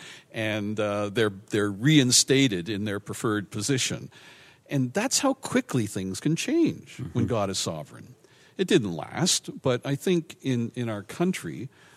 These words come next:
Speaker 1: we can imagine, even though the tide is against us, we can imagine that in response to our faithful proclamation, uh, our courageous and our, our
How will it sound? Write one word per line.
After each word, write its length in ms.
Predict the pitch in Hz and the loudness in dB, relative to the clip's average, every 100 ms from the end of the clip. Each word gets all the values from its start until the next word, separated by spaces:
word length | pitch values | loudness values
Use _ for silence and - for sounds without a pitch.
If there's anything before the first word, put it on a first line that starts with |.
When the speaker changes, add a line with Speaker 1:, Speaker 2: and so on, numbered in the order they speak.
| - | -4
Speaker 1:
we 100 | 143 | -2
can 180 | 190 185 | 0 0
imagine, 840 | 107 101 113 127 120 85 71 110 113 | 0 0 0 0 -2 -6 -8 -10 -2
even 320 | 143 160 131 | 0 2 0
though 240 | 104 101 | 0 -4
the 100 | 104 | -6
tide 460 | 107 - 92 92 101 | -8 -8 -6 -4 -4
is 120 | 101 | -6
against 460 | 80 107 113 - - | -10 -8 -6 -8 -10
us, 380 | - - - - - - _ | -12 -8 -10 -12 -20 -20 _
we 140 | 175 277 | -4 0
can 160 | 302 | 2
imagine 640 | 285 117 90 80 78 101 143 | 4 4 0 -4 -6 -4 -2
that 100 | 123 | 0
in 140 | 113 | 0
response 560 | 107 - 101 110 120 - | 0 -4 -4 -4 -4 -6
to 360 | 110 98 90 95 - | -6 -6 -6 -12 -12
our 120 | 92 | -10
faithful 480 | 90 - 107 110 110 | -8 -6 -6 -6 -8
proclamation, 920 | - 101 95 95 87 76 - 104 196 - _ _ _ _ _ _ _ _ - | -6 -8 -8 -6 -6 -8 -10 -10 -10 -12 _ _ _ _ _ _ _ _ -14
uh, 20 | |
our 460 | 90 87 98 95 | -10 -10 -10 -12
courageous 640 | - - 104 107 113 127 - | -10 -8 -4 -2 -2 -4 -4
and 100 | 92 | -8
our, 360 | 90 85 87 85 _ - | -8 -10 -14 -16 _ -16
our 280 | 85 85 82 | -12 -12 -12